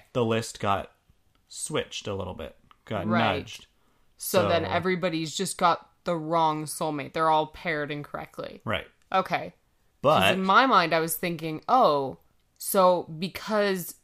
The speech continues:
Speaker 2: Chidi's life went in a different direction, you know, meeting fake Eleanor and bonding with her,
Speaker 1: His afterlife going
Speaker 2: he
Speaker 1: in a
Speaker 2: has
Speaker 1: different direction.
Speaker 2: changed,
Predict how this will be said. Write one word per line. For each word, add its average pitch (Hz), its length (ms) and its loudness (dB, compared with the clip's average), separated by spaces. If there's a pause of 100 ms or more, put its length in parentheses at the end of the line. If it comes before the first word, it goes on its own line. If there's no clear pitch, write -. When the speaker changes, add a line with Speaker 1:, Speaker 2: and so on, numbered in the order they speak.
(160)
Speaker 2:
Chidi's 190 600 -4
life 156 580 0
went 165 180 -4
in 160 100 -4
a 156 120 -4
different 143 600 -10
direction, 170 840 -6 (680)
you 165 100 -8
know, 151 180 -4
meeting 160 680 -4 (300)
fake 175 220 -4
Eleanor 147 400 0
and 143 180 -6
bonding 170 460 0
with 131 180 -8
her, 254 220 2
Speaker 1:
His 160 100 4
afterlife 104 680 0
going 113 200 2
Speaker 2:
he - 60 4
Speaker 1:
in - 60 0
a - 40 0
Speaker 2:
has 185 200 4
Speaker 1:
different 107 200 -4
direction. 302 180 -2
Speaker 2:
changed, 175 600 -4